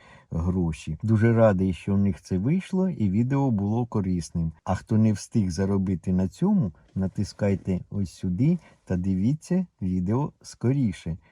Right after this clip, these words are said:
поки ця стратегія працює.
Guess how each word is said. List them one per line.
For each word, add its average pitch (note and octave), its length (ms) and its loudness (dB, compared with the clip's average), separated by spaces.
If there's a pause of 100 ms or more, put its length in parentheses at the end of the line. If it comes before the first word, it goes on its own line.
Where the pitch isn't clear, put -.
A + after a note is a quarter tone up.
(160)
поки F#3+ 340 0
ця - 420 -2
стратегія G2+ 880 -2 (460)
працює. G2+ 680 0